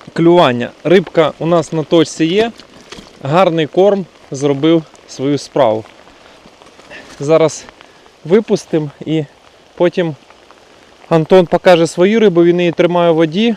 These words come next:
бо не можна дві риби тримати у маті. Так, показуємо Антона рибу. О, непоганий пузань. Непоганий.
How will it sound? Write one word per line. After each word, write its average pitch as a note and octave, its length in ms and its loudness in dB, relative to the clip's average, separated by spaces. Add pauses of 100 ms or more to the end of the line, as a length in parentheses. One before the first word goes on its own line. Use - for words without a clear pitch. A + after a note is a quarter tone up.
(120)
бо D#3 340 -2 (140)
не E3+ 120 -4
можна E3 380 0
дві D3 200 -4
риби D#3+ 260 0
тримати D3 580 -6 (420)
у D3+ 60 -10
маті. C#3+ 380 -4 (1200)
Так, E3 180 2
показуємо E3+ 640 2 (880)
Антона A3+ 540 0
рибу. A3+ 360 2 (3000)
О, C#3 420 0 (920)
непоганий E3+ 720 0
пузань. C#3 520 -4 (960)
Непоганий. C#3+ 920 -4